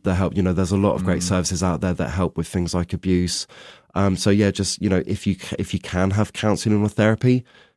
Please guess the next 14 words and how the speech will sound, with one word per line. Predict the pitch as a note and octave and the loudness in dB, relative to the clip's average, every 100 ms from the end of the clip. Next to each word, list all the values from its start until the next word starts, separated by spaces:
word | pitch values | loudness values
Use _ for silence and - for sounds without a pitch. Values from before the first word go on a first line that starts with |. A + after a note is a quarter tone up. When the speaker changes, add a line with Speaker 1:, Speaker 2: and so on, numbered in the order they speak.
| _ | _
Speaker 1:
take | - G#2+ - | 2 2 4
it. | E2+ D#2+ | 2 2
If | F#2 - | -2 0
you | G2+ | 0
have | F#2 G#2 G2+ | 2 2 0
friends, | - A2 A#2 C3 A#2+ - _ _ _ _ - | 2 2 4 0 -2 -8 _ _ _ _ 2
open | B2 A#2+ C3+ | 2 4 4
up | B2+ | 2
to | - | 0
them. | F#2 E2+ E2 E2 | 0 2 2 2
You | G2 | 2
know, | F2+ | 2
don't | F#2 A2 A2+ - - _ | 2 4 4 0 -8 _
hide. | - - G2+ F#2 F2 E2+ | -12 -2 2 2 2 -2